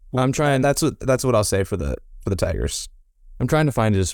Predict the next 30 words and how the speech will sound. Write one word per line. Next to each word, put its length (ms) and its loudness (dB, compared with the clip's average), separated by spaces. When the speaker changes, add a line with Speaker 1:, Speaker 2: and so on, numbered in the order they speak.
Speaker 1:
projection 580 0
for 180 -2
stolen 520 0
bases. 400 0
I, 100 2
I 240 2
was 180 2
kinda 300 -2
surprised. 420 0
He 100 2
only 220 2
stole 380 0
one 260 2
bag 280 0
last 340 -2
year. 280 0
He's 100 -4
a 20 -2
guy 240 2
that 60 2
you 100 0
would 140 -2
think 160 -2
center 240 0
fielder, 460 2
has 200 0
a 60 2
lot 160 2
of 80 0
speed, 600 -2